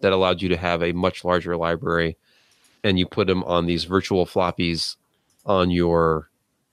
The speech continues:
thumb drive, stick that in, and you use the front panel to, like, cycle between which, uh, emulated floppy is in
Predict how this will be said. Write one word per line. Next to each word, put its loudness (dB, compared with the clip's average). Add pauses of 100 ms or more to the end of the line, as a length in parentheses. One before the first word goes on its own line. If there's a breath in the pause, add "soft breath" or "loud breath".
(200)
thumb 0
drive, 0
stick 0
that 2
in, 2
and 0
you 0
use 0
the -6
front 0
panel 0
to, -2
like, -4
cycle -2
between -4
which, -4 (100)
uh, -2 (220)
emulated 0
floppy -2
is -8
in -2